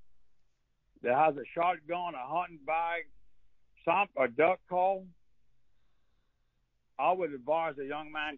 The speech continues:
to get whatever he got that was handed down and take it hunting.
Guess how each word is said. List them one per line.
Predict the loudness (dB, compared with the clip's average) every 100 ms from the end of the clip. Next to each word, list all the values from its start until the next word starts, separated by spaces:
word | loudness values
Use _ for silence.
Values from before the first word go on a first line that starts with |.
| -12
to | -4
get | -2 -2 -4 -12 -12 -6
whatever | 0 2 2 2
he | -6
got | 2 2 2 -4
that | -4
was | -2 -4
handed | -4 -2 -4 -6
down | -4 -4 -6 -10 -18 -20 -20 -20 _ _ -20 -20 -20 -20 -18 -16 -14
and | -8 6
take | 6 6
it | 2 2
hunting. | 0 0 -2